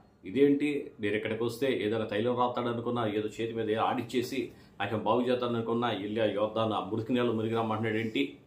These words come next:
అని అనుకున్నాడు. అని అనుకొని మొహం చిన్నపుచ్చుకొని వెళ్ళిపోవడానికి ప్రయత్నం చేశాడు. ప్రయత్నం చేస్తే ఆ పక్కన ఉన్న మనిషి అన్నాడు కదా, "అయ్యా, యోర్దాను నదిలోనికి మునగమనింది, నీ కొండలెక్కి రమ్మంటే రావా?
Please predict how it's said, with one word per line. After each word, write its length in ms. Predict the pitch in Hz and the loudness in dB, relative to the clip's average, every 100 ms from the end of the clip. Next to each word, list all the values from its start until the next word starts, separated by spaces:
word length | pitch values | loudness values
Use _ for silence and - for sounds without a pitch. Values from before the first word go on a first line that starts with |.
| - - | -20 -10
అని 100 | 104 | -10
అనుకున్నాడు. 380 | 80 - - - - - - - - - - - - - - - - - | -8 -12 -12 -14 -20 -20 -20 -20 -20 -20 -20 -20 -20 -20 -20 -20 -18 2
అని 100 | 135 | 6
అనుకొని 640 | 151 151 175 127 123 143 - - - - - | 8 8 8 6 4 0 -6 -16 -20 -20 -10
మొహం 240 | 107 117 147 | -4 0 2
చిన్నపుచ్చుకొని 500 | 147 131 131 - 120 | 2 2 0 0 2
వెళ్ళిపోవడానికి 420 | 120 123 127 120 | 4 4 2 2
ప్రయత్నం 400 | 117 117 127 113 | 2 2 2 0
చేశాడు. 320 | 98 - 80 - - | 0 -4 -8 -8 -10
ప్రయత్నం 240 | 123 120 120 | -8 -4 -2
చేస్తే 160 | 113 | 0
ఆ 40 | 107 | 0
పక్కన 300 | - 104 117 | -2 -4 -2
ఉన్న 120 | 113 | -2
మనిషి 280 | 104 104 113 | -2 -4 -4
అన్నాడు 220 | 101 95 | -4 -4
కదా, 380 | 92 104 113 113 | -6 -2 -2 -4
"అయ్యా, 360 | 87 98 101 - - - - - - - - - | -8 -4 -4 -6 -14 -20 -20 -20 -20 -20 -20 -2
యోర్దాను 420 | 104 127 131 135 | 2 4 4 4
నదిలోనికి 320 | 123 123 123 | 6 4 4
మునగమనింది, 760 | 110 110 110 113 110 113 110 - - _ _ _ _ _ - | 4 2 2 2 0 -2 -4 -8 -20 _ _ _ _ _ -12
నీ 60 | 98 | -8
కొండలెక్కి 420 | 98 117 127 127 | 0 4 4 6
రమ్మంటే 240 | 123 113 107 | 4 4 4
రావా? 340 | 113 113 117 | 6 4 2